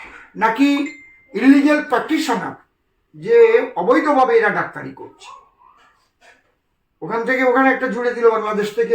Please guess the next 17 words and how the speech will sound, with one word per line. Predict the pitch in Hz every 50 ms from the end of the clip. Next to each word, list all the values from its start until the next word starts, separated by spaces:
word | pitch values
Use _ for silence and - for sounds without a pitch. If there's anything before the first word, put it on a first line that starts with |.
| 214
এসেছিল, | - 226 226 220 233 254 285 320 285 226
অবৈধভাবে | 190 190 185 175 170 180 180 165 156 156 - 285 - - - _ _ _ _ _ _ _ _ _ _ _ _ _ _ _
ডাক্তারি | 135 139 196 202 196 - - 196 165 151 151 - -
করছে। | 135 135 - _ - - _ _ _ _ _ _ _ _ _
তাহলে | _ 143 156 165 170
অবৈধভাবে | 175 214 233 220 - 254 247 254 254 247 - 254
তো | 247 -
কেউ | 262 262 247
ডাক্তারি | 240 247 - 254 240 247 247
করতে | 247 - - 285 285
পারে | 339 359 359 277
না, | 220 196
এরা | 190 202 185 - - _ _ _ _ _ _ _ _ _ - 196
যেমন | 220 220 220 233 226 196
তি-, | - 247 240 214 208 208 - - - _ _
তিনশো | 240 240 226 196 214 202 - -
সাঁইত্রিশ, | 214 202 202 202 208 196 202 196 190